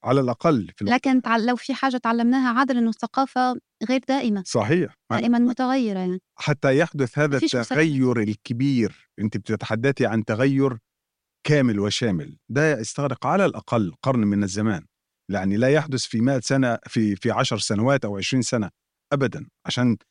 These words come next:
Speaker 2: مهم.
Speaker 1: تقدري تغيري العقلية والذوق العام من اليمين إلى اليسار أو من أقصى اليمين إلى أقصى اليسار، يحتاج إلى عشرات السنين.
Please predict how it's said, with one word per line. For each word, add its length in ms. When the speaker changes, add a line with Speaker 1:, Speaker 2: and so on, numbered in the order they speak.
Speaker 2:
مهم. 260
Speaker 1:
تقدري 560
تغيري 500
العقلية 880
والذوق 1200
العام 560
من 180
اليمين 640
إلى 160
اليسار 680
أو 100
من 160
أقصى 280
اليمين 320
إلى 220
أقصى 360
اليسار، 420
يحتاج 320
إلى 120
عشرات 360
السنين. 440